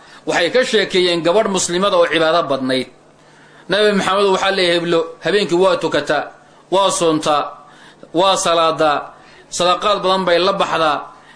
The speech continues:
maalin kasta intaasoo xoolay qaybisaa." Laakiin bay dheheen, "Xogow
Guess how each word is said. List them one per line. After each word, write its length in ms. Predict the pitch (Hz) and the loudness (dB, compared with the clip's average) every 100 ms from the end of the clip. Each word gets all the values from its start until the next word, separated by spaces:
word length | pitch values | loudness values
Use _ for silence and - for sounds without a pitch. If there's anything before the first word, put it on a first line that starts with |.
| - | -14
maalin 380 | 151 190 226 214 | -4 0 0 0
kasta 220 | 185 175 | -2 -2
intaasoo 420 | 220 220 202 196 185 | -2 0 0 0 -2
xoolay 340 | 180 196 214 208 | 0 0 0 -2
qaybisaa." 500 | 190 180 156 170 120 - - - - _ - - - - - - - - - - - - - - - | -2 0 -2 -2 -4 -8 -20 -20 -20 _ -20 -20 -20 -20 -20 -20 -20 -20 -20 -20 -20 -18 -14 -10 -2
Laakiin 600 | 185 190 185 208 262 233 | 0 0 0 0 0 2
bay 160 | 226 214 | 2 2
dheheen, 240 | 202 190 - | 0 0 0
"Xogow 460 | 208 233 208 180 | 2 4 2 -2